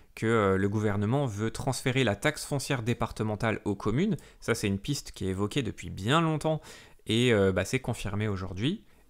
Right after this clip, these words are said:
Euh, il y a aussi une volonté de donner une part de T V A aux collectivités, donc ça pareil, c'est quelque chose dont on parlait il y a un petit moment. Le gouvernement veut aussi poursuivre la réforme des valeurs locatives et, euh, maintenir la taxe d'habitation pour les résidences secondaires.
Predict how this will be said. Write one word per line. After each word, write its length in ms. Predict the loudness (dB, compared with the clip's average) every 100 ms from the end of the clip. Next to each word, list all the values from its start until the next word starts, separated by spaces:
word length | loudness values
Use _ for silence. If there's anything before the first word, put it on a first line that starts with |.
| -6
Euh, 240 | -2 0 4
il 40 |
y 60 | 2
a 60 |
aussi 160 | 2 0
une 100 | 0
volonté 400 | 2 2 2 2
de 120 | 2
donner 280 | 2 4 4
une 120 | 2
part 200 | 0 -2
de 120 | -2
T 240 | -2 0 2
V 180 | 4 2
A 160 | 0 -4
aux 80 | -6
collectivités, 800 | -2 0 0 -4 -6 -4 -2 -2
donc 180 | -2 -4
ça 140 | -4
pareil, 380 | -2 -2 0 -2
c'est 120 | -4
quelque 280 | -6 -4 -4
chose 320 | 0 0 0 -2
dont 200 | -2 -4
on 20 |
parlait 340 | -4 -4 -2 -4
il 60 |
y 40 | -4
a 60 |
un 80 | -8
petit 220 | -8 -4
moment. 360 | 0 0 -2 -4 -14 0
Le 120 | 0
gouvernement 600 | 2 2 2 2 0 0
veut 120 | 0
aussi 240 | -2 -2 -4
poursuivre 380 | -4 -2 -2 0
la 120 | 0
réforme 420 | 0 0 2 2
des 120 | 2
valeurs 340 | 4 4 2 0
locatives 580 | -2 -4 0 0 0 -4 -14 -20 -14 -2
et, 200 | 2 4
euh, 140 | 4
maintenir 440 | 4 2 0 0 0
la 100 | -2
taxe 340 | 2 2 2
d'habitation 560 | 2 2 0 -2 -2 -4
pour 140 | 0
les 100 | 0
résidences 500 | 0 -2 -2 -2 -2
secondaires. 600 | -4 -4 -4 0 0 -2